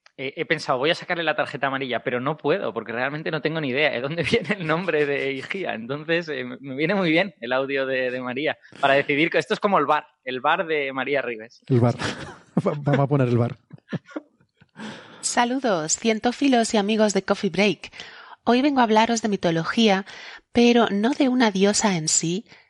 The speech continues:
Speaker 3: sino más bien de un, de una entidad o de un concepto, Higia.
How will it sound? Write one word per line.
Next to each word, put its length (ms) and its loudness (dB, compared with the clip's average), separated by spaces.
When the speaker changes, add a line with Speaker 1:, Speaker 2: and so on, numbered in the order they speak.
Speaker 3:
sino 360 4
más 300 2
bien 360 4
de 180 4
un, 520 -2
de 180 0
una 240 2
entidad 560 0
o 60 -4
de 120 -2
un 140 -2
concepto, 720 -4
Higia. 520 -2